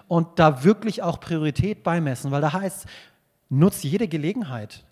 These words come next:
Deswegen ist es so wichtig, weil wir uns in üblen Zeiten befinden, ist es wichtig, dass wir jede Gelegenheit nutzen, die sich uns bietet, in diesen üblen Zeiten Gutes zu tun. Ob ich schon an dem Punkt bin,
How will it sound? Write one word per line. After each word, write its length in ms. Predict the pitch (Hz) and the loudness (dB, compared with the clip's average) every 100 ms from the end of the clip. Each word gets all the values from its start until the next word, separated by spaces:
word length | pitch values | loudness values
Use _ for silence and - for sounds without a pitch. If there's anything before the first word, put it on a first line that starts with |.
| _ | _
Deswegen 260 | 143 175 | -8 -8
ist 100 | 156 | -8
es 120 | 151 - | -10 -6
so 160 | 165 | -4
wichtig, 440 | 208 - 143 - _ _ | -4 -6 -10 -10 _ _
weil 280 | 127 143 208 | -2 2 4
wir 100 | 226 | 2
uns 160 | 214 196 | -2 -4
in 80 | 196 | -4
üblen 280 | 202 190 | -4 -4
Zeiten 360 | - 180 180 151 | -4 -4 -4 -4
befinden, 640 | 127 - 247 262 175 123 117 - _ _ _ | -8 -4 -2 -2 -4 -10 -10 -18 _ _ _
ist 220 | 180 - | -10 -8
es 340 | 151 - 147 | -12 -12 -2
wichtig, 400 | 156 233 - 240 | 2 2 0 -6
dass 240 | - 147 - | -6 -8 -6
wir 80 | 139 | -6
jede 580 | 123 117 147 196 220 | -6 -8 -4 -4 -6
Gelegenheit 840 | 170 156 131 147 180 170 156 151 135 | -8 -8 -4 -4 -4 -8 -12 -12 -8
nutzen, 500 | 135 135 - 123 120 - _ - | -8 -10 -12 -14 -14 -20 _ -10
die 100 | 139 | -10
sich 200 | 143 - | -8 -6
uns 220 | 135 - | -6 -4
bietet, 500 | - 156 131 113 _ _ _ - | -4 -4 -6 -10 _ _ _ -12
in 100 | 135 | -8
diesen 300 | 147 131 - | -6 -6 -8
üblen 340 | 160 160 156 143 | -6 -4 -4 -6
Zeiten 520 | 143 123 123 123 120 _ _ _ | -8 -10 -8 -10 -12 _ _ _
Gutes 500 | - 135 131 - - - _ _ _ _ | -6 -2 -2 -2 -10 -20 _ _ _ _
zu 160 | - 147 | -10 -8
tun. 460 | - 139 117 101 - - | -4 -4 -4 -6 -14 -6
Ob 140 | 156 | 2
ich 80 | 208 | 6
schon 140 | 214 214 | 6 6
an 100 | 208 | 4
dem 120 | 202 | 4
Punkt 300 | 214 240 - | 2 2 0
bin, 300 | 226 240 | 0 0